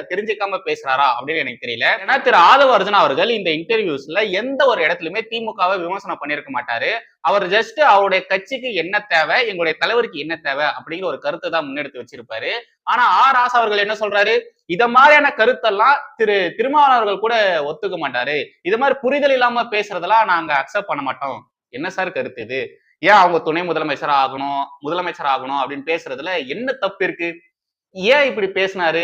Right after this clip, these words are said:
அதுதான் எனக்கு புரிய மாட்டேங்குது. அவர் சொன்ன கருத்து எந்த விதத்திலும் தப்பானதும் கிடையாது, திமுகவை தாக்கியும் அவர் பேசல.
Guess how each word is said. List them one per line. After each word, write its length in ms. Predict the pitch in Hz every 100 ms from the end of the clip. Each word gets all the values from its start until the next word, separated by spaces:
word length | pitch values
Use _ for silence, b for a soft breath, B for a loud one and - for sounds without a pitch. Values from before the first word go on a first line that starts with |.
| 170
அதுதான் 320 | 175 220 262
எனக்கு 160 | 226 196
புரிய 140 | 208
மாட்டேங்குது. 420 | 196 160 139 139 214 240
அவர் 260 | - 226 226
சொன்ன 240 | 254 302 294
கருத்து 460 | - 233 269 - 247 247
எந்த 240 | 196 254 269
விதத்திலும் 380 | 247 240 269
தப்பானதும் 540 | 247 - 220 214 214 220
கிடையாது, 400 | 196 180 165 226 294 - _
திமுகவை 500 | 247 277 262 240 262
தாக்கியும் 360 | 185 208 220 254
அவர் 140 | 196
பேசல. 320 | 165 175 -